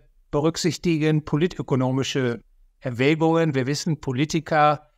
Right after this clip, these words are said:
wollen natürlich wiedergewählt werden. Dazu braucht man Wählerstimmen. Und deswegen sind Wähler, deshalb sind Politiker immer wieder geneigt, Wahlgeschenke auszuteilen, also das finanzielle Füllhorn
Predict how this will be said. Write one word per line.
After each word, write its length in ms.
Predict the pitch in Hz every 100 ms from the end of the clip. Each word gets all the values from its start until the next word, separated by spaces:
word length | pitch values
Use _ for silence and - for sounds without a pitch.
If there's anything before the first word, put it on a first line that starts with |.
| _ _ -
wollen 380 | 127 139 170
natürlich 540 | 151 147 - 147 135 110
wiedergewählt 680 | 175 180 160 147 160 165 143
werden. 540 | 147 147 151 151 151 -
Dazu 300 | - 123 139
braucht 240 | 127 120 110
man 180 | 120 -
Wählerstimmen. 840 | 143 160 151 - 160 156 151 147 _ _ _ _ -
Und 140 | 127
deswegen 260 | 156 170 147
sind 240 | 156 127
Wähler, 360 | 156 170 165 170
deshalb 380 | 147 147 156 139
sind 180 | 156 147
Politiker 460 | 143 156 160 160
immer 180 | 170 160
wieder 180 | 151 151
geneigt, 680 | 135 120 127 139 160 - 131
Wahlgeschenke 800 | 143 156 180 147 - 131 123 120
auszuteilen, 600 | 135 - 165 143 147 160
also 200 | 143 151
das 180 | 139 -
finanzielle 580 | 180 156 - - 139
Füllhorn 680 | 131 - 180 131 151 147